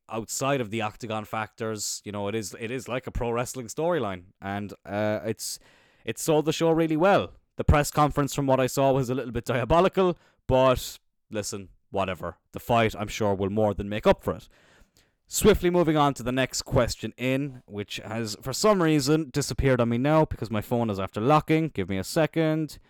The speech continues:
There we go. So this question comes in from my namesake, Dylan. Dylan H, uh, who says, "What is one job you would absolutely hate to do?"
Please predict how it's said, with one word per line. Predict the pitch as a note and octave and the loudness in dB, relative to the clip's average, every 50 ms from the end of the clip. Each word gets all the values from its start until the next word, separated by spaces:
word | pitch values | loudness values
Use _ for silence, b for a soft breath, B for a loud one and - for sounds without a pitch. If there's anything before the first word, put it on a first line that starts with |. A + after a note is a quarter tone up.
| b b b b b b b b b b b - | b b b b b b b b b b b 4
There | D3+ D3+ D3+ D3 | 6 6 8 8
we | C3+ C#3 C3 G#2+ | 6 4 2 2
go. | - - F#2 F2 F#2 E2 - b b b b b b b | 0 -4 -4 -2 -4 -6 -8 b b b b b b b
So | - - - C3+ C3 B2+ B2 | -12 -6 0 2 4 4 6
this | A2+ C3 F#3 F3+ - | 6 6 4 4 4
question | - - D#3+ C#3 - - - C3 | 4 4 4 4 2 -2 -6 -6
comes | - - B2 B2 A2 C3 | -2 -2 0 0 0 -2
in | B2+ A#2 | -2 -2
from | - A2+ A2 | -2 -2 0
my | A2 A2+ A2+ | 0 0 0
namesake, | A2 A#2 D3 E3+ F3 D#3+ - - A#2+ A#2 B2+ D3 - - A2 G#2 | 2 2 4 4 4 4 2 0 0 2 2 0 -2 -8 -4 0
Dylan. | B2+ C3 B2 B2+ C#3+ F3+ - - - _ - - | 2 4 4 4 2 0 -4 -12 -20 _ -2 0
Dylan | B2+ B2+ B2 A2+ F#2 | 2 2 2 0 0
H, | A#2 A#2+ C3 E3+ - - - - - B B B B B B B B B | -2 -2 -2 -2 -4 -6 -8 -8 -8 B B B B B B B B B
uh, | - C3+ B2+ | 0 2 2
who | C#3+ C#3 | 2 2
says, | B2+ - D#3+ D3+ D3 - - | 0 2 2 2 2 4 4
"What | - A3 G#3+ G#3+ | 6 6 6 6
is | F#3+ D3+ - - E3 F#3+ | 6 4 4 6 6 6
one | G#3 G3 F3 | 6 4 4
job | B2+ E3 D#3+ D3+ C#3+ A#2+ | 4 6 6 6 6 4
you | A#2+ A#2 | 2 0
would | A#2+ - - B2 B2+ | 0 0 0 0 0
absolutely | A#2+ - - - C3 B2+ B2+ A2 A2 G#2+ | 0 -2 -2 -4 -2 -2 -2 -2 -4 -6
hate | - - - B2+ B2 A2+ G#2 - - | -6 -4 -4 -2 -2 -4 -4 -6 -8
to | A2+ | -6
do?" | F#2 G#2 | -4 -4